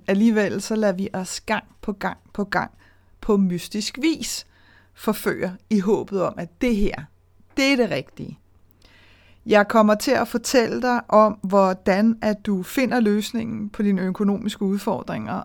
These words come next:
og det i sig selv vil nok, øh, overraske dig en del. Øhm,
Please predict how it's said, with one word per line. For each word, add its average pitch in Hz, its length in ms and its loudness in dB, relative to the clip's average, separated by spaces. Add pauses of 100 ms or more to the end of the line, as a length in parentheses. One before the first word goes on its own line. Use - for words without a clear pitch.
og 175 260 2 (120)
det 220 60 -2
i 202 180 -4
sig 196 200 -6
selv 190 320 -4
vil 196 120 0
nok, 185 300 -2 (600)
øh, 190 180 -2 (100)
overraske 196 680 4
dig 170 80 -4
en 180 100 0
del. 208 320 -2 (500)
Øhm, 185 640 -4